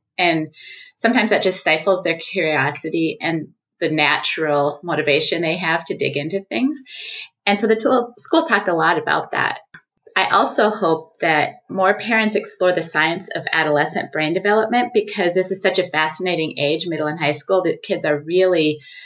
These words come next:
making huge steps forward in what they can do cognitively and in terms of their, all the different things happening in their brain.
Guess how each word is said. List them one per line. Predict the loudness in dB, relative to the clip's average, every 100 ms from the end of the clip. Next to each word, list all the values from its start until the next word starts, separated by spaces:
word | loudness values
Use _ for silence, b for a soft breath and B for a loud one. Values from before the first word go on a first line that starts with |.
| B B B -2
making | 0 2 0 0
huge | -2 2 4 4 2
steps | 0 0 0 -2 -4
forward | -6 0 2 4 2 0 -2
in | 0
what | 0 2
they |
can | 0 -2 -2
do | 0 -2
cognitively | 0 0 0 -2 -4 -4 0 0 0 -2 _ _
and | -4 0 0 -2 -6 -12 _ -8
in | -6
terms | -4 -4 -2
of | -4 -2
their, | 0 2 0 B B B B B B _ _ _
all | 2 4
the | 4
different | 2 0 -2
things | -2 -2
happening | -4 -4 -4 -4
in | -4
their | -4
brain. | -2 -2 -2